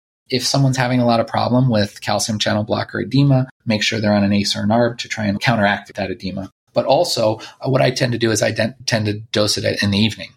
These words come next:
if that's the case, okay? Because they'll tend to have its most edema forming while they're sleeping at night. So we're not gonna see that. Thinking about that. Obviously not dosing diuretic at, at night, making sure patients are very clear. You wanna take your diuretics in the morning.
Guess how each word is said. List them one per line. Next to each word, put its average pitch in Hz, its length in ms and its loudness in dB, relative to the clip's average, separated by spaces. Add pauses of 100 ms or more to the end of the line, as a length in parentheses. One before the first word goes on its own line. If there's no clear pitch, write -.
(200)
if - 120 -6
that's - 240 -6
the - 60 -20
case, 92 420 -4
okay? 107 260 -2
Because 104 500 -4 (180)
they'll 104 260 -6
tend 104 220 -4
to 98 60 -2
have 95 140 -2
its - 280 -10
most 107 640 -2 (120)
edema 101 280 0
forming 95 460 -2
while 98 140 -2
they're 92 100 -2
sleeping 92 360 -4
at 90 120 -12
night. 85 260 -8
So 101 140 -4
we're 92 80 -2
not 87 200 -6
gonna 95 140 -12
see - 200 -6
that. - 240 -10
Thinking 131 280 -2
about 101 160 0
that. - 280 -8
Obviously 120 380 -2
not 110 220 0
dosing 107 300 0
diuretic 98 420 0
at, 98 100 -10 (240)
at 104 240 -4
night, 101 400 -2
making 104 260 -2
sure 98 180 0
patients 98 400 -4
are 92 80 -6
very 95 180 -2
clear. 127 400 -2 (120)
You 113 60 -10
wanna 107 140 -4
take - 220 -8
your 104 100 -2
diuretics 98 540 -4
in 98 80 -10
the 92 80 -12
morning. 92 340 -14